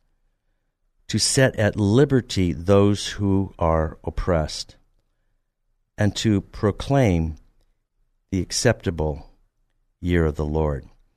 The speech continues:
It's interesting, if you read the, uh, Complete Jewish Bible with David Stearns, um, oftentimes, instead of, you won't see the word salvation,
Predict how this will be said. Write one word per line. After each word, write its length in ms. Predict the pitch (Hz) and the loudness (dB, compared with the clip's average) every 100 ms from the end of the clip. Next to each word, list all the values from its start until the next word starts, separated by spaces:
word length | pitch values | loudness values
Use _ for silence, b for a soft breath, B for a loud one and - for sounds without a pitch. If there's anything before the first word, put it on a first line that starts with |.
| _ _ _ | _ _ _
It's 80 | - | -2
interesting, 420 | 120 117 - 98 | -2 0 -2 0
if 140 | 87 92 | 0 -2
you 80 | 90 | -2
read 260 | 98 87 | -2 -2
the, 300 | 82 82 80 | -4 -2 -2
uh, 120 | 78 73 - _ _ _ - | -4 -6 -12 _ _ _ -8
Complete 340 | 85 - 98 | -6 -4 -4
Jewish 300 | 92 98 95 | -2 -2 0
Bible 360 | - 80 78 78 | 0 0 0 0
with 220 | 78 76 | -2 0
David 320 | 85 78 76 | -2 -2 -4
Stearns, 420 | - 95 85 76 b b b b b - | -4 0 0 -2 b b b b b -4
um, 300 | 87 82 82 | 0 0 0
oftentimes, 880 | 101 104 107 107 95 90 87 - - - | 0 0 0 0 2 2 0 -6 -10 -6
instead 420 | 95 - 101 98 | -4 -2 0 0
of, 140 | 92 101 | 0 -4
you 100 | 95 | -2
won't 320 | 98 107 - | 0 0 -4
see 280 | - 104 95 | -4 -2 -2
the 120 | 85 | -2
word 300 | 85 90 82 | 0 -2 0
salvation, 760 | 90 82 90 95 - 85 80 | -2 0 0 -2 -2 -2 -4